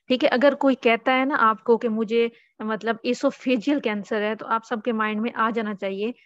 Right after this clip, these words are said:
कि ये esophageal cancer जो है या तो वो squamous cell carcinoma है या वो adenocarcinoma है, ठीक है।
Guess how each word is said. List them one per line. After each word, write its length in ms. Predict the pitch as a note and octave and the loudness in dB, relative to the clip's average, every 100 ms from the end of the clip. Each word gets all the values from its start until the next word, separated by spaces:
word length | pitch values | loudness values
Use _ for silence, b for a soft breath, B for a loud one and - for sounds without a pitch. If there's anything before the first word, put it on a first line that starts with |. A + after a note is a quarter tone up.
| b _ | b _
कि 80 | A3+ | 2
ये 140 | A#3 | 2
esophageal 520 | B3 B3 B3+ A#3 C4 C4 | 4 0 2 2 2 0
cancer 280 | G#3+ A3 B3 | -4 0 0
जो 160 | G#3 | 0
है 200 | A3+ A#3 | 0 -2
या 200 | G#3+ G#3+ | 2 0
तो 140 | B3 C#4 | 0 -4
वो 80 | C4 | -4
squamous 680 | A#3+ G#3+ A3 A#3 C#4+ - | -8 -4 -2 -2 -4 -2
cell 160 | C4+ C#4+ | 0 2
carcinoma 640 | C#4 C#4 C#4 - C#4 C#4 | 2 -2 -4 -6 -4 -2
है 140 | C#4+ D4+ b b - | -4 -6 b b -2
या 160 | A#3+ B3 | 2 2
वो 180 | A#3 - | 0 -2
adenocarcinoma 840 | A3 B3 C4 G3+ F#3+ - G3+ G3 G3+ | 2 4 4 4 -2 -2 -6 -4 -4
है, 120 | G#3 - _ _ | -6 -14 _ _
ठीक 180 | C4 C4 | -6 -6
है। 220 | G4+ - | -8 -10